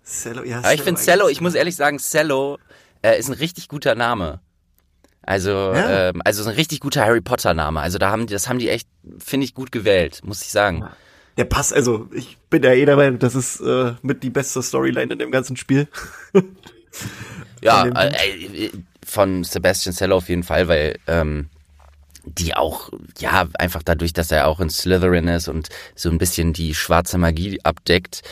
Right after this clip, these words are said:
Speaker 2: macht das halt voll Spaß. So dem,
Speaker 1: Ja.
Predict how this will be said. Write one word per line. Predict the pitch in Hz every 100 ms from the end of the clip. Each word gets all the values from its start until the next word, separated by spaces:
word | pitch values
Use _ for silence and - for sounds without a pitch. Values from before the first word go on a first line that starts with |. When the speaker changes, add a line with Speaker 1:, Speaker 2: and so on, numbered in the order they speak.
| - - - _ -
Speaker 2:
macht | 90 87
das | 82
halt | 78 73
voll | 80 76
Spaß. | - 71 80 - - _ -
So | 80 73
dem, | 73 76
Speaker 1:
Ja. | 98